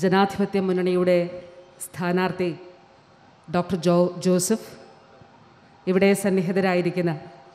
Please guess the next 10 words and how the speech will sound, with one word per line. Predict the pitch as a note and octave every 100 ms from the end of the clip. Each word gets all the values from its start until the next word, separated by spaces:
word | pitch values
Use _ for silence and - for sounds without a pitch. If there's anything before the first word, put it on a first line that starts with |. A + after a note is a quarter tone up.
| - - - - -
പ്രിയപ്പെട്ട | F3+ F#3+ G#3 G3+ F#3+ F#3+
സഖാക്കളെ, | F3+ F#3+ F3+ F3+ F3 D#3+ - - - - - - F#3+
സഹോദരി | E3+ F#3 F3+ F3+ E3+ - - - -
സഹോദരന്മാരെ, | E3 F3+ F3 F3+ E3+ C#3 - - - - - - - - - - - - - - - - - - - - - - - -
തൃക്കാക്കരയ്ക്ക് | A3 - A#3 A#3+ A#3 A#3 A3+ G3+ - - - - - - - - - -
ഒരു | G#3 G#3 G3
അവസരം | G3 G3+ G#3+ G3 F#3+ - - - F#3
ലഭിച്ചിരിക്കുകയാണ്. | F3+ F#3 F#3 F#3+ F3 F3 E3+ C#3+ C3+ - - - - - - - - - - - - - - - - - G3
രണ്ടായിരത്തി | G#3 A3+ B3 A#3+ B3 B3
പതിനാറിൽ, | G#3 G#3+ A3 G#3